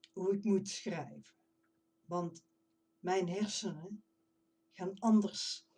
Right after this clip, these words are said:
met informatie om. Dus gewone, eh, workshops en schrijfcursussen, die doen het niet voor mij.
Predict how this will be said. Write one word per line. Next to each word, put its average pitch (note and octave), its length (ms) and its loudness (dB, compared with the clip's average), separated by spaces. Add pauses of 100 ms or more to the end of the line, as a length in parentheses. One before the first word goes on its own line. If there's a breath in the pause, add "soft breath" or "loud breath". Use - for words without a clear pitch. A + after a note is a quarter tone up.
met G3 280 0
informatie G3+ 840 -2
om. D#3+ 480 -14
Dus F3+ 420 -4 (680 soft breath)
gewone, B3 760 4
eh, F3+ 560 4
workshops A3 720 2
en D#3 220 -14
schrijfcursussen, F#3 1160 -2
die D#3 200 -10
doen E3+ 220 -2
het F3 180 -4
niet C#3+ 160 -8
voor C#3+ 160 -12
mij. D3 380 -20